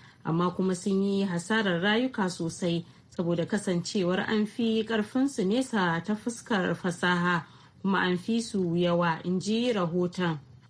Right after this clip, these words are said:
Sai dai bayan kwanaki da yawa Ukraine ta samu damar turawa da kuma kunna matakan kariya ta iska. Tun daga wannan lokaci, sojojin Ukraine sun harbo jiragen yakin Rasha da dama da jirage masu saukar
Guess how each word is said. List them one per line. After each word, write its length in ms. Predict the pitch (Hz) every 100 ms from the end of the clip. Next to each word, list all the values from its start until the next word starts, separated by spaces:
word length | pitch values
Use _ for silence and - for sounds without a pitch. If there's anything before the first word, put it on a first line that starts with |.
| -
Sai 220 | 262 302
dai 180 | 330 320
bayan 360 | 320 330 370
kwanaki 520 | 359 247 208 196 294 285
da 80 |
yawa 340 | 208 196 190 170
Ukraine 360 | 175 175 262 220
ta 160 | 214 226
samu 340 | 226 190 190 208
damar 380 | 233 233 247 247
turawa 720 | - 277 262 175 185 233 240
da 120 | 202
kuma 320 | 165 - 220 214
kunna 580 | - 285 285 214 185
matakan 580 | 170 170 175 165 - 180 175
kariya 500 | 202 196 202 185 185
ta 100 | 190
iska. 480 | 196 - - 175 156 - - - - -
Tun 160 | 202
daga 220 | 180 170 180
wannan 400 | 180 202 214 175
lokaci, 680 | 180 214 233 196 - 180 175 - -
sojojin 640 | - 175 175 190 180 202 185
Ukraine 360 | - 196 202 175
sun 260 | 202 196
harbo 340 | 196 202 196 196
jiragen 540 | 220 214 170 202 214
yakin 380 | 226 240 - 175
Rasha 340 | 196 247 - 185
da 100 | 170
dama 480 | 175 170 170 165 156 - - -
da 100 | 156
jirage 520 | 196 185 170 170 214
masu 300 | 208 170 214
saukar 380 | 214 170 170